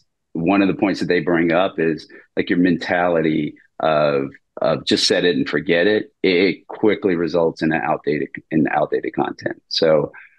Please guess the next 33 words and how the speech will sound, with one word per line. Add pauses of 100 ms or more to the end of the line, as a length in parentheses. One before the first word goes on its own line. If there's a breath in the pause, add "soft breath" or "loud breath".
(120)
um,
I
don't
know,
found
this
article
to
just
be
really
interesting.
And
like
I
said,
it
just (800)
kind
of
flowed
along
with
kind
of
what
we're
talking
about
a
little
bit
today.